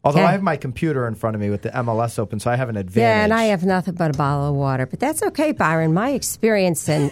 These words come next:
Speaker 2: I am,
Speaker 1: <laughs>
Speaker 2: uh, my boots are on the ground.
Speaker 1: Mary, Mary is willing to take the challenge. So eight six oh, four six four, nine four ninety if you wanna do that, uh,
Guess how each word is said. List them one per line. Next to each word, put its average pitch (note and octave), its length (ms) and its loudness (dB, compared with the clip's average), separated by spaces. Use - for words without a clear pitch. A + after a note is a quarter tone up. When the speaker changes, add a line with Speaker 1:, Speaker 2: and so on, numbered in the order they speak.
Speaker 2:
I F3+ 220 2
am, F3 220 2
Speaker 1:
<laughs> - 120 -10
Speaker 2:
uh, F#3+ 180 2
my G#3 160 2
boots A3 340 0
are F3+ 100 -2
on F#3+ 180 2
the E3+ 100 0
ground. F3 680 0
Speaker 1:
Mary, F#3 320 2
Mary F3+ 360 0
is C#3+ 120 -4
willing D#3+ 340 2
to C3+ 60 -4
take D#3 300 -2
the C#3 80 -2
challenge. C#3+ 800 -2
So B2+ 600 -2
eight F3 160 0
six G#3 220 -2
oh, E3+ 140 2
four E3 180 -2
six D3+ 220 -6
four, C#3+ 180 0
nine C3 220 -2
four B2+ 180 -2
ninety A#2+ 240 -2
if A#2 140 -6
you A#2 100 -2
wanna C3+ 240 -2
do A#2+ 260 -4
that, A2+ 360 -4
uh, G#2+ 200 -2